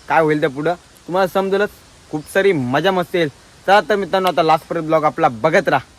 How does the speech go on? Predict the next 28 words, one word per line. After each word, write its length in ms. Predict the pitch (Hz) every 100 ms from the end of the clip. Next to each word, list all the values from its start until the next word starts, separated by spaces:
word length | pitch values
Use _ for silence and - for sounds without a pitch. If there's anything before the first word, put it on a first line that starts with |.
| - -
मित्रांनो, 400 | 156 135 156 147
आता 580 | 143 139 - 139 139 139 131
नैनाला 400 | 127 127 135 139
गिफ्ट 260 | 127 131
दिलं 280 | 135 135 131
आहे, 200 | 120 117
बघू 300 | 131 135 170
शकता, 560 | 170 175 143 - - 190 220 - 170
आहेर 320 | 185 196 226
दिलाय, 640 | 208 185 185 240 294 196 - 208 -
लग्नाचा 500 | 185 180 190 202 226
आहेर 240 | 196 185
दिलेला 280 | 175 170 165
आहे, 120 | 160
बघू 220 | 151 156 160
शकता 340 | 156 139 147
मित्रांनो. 500 | 147 131 147 135 147 156 - - -
याच्या 300 | 127 135 143
आज 100 | 135 123
तो 100 | 139
जरासा 380 | 131 131 120 131
भाऊबीज 400 | 120 113 113 135 -
खाला 300 | 120 127 131
बहिणीच्या 640 | 131 120 117 117 120 135
इथं. 200 | 107 127 151 - - - - -
आता 160 | 135 135
जाऊ 300 | 147 160 151
आपल्या 320 | 156 147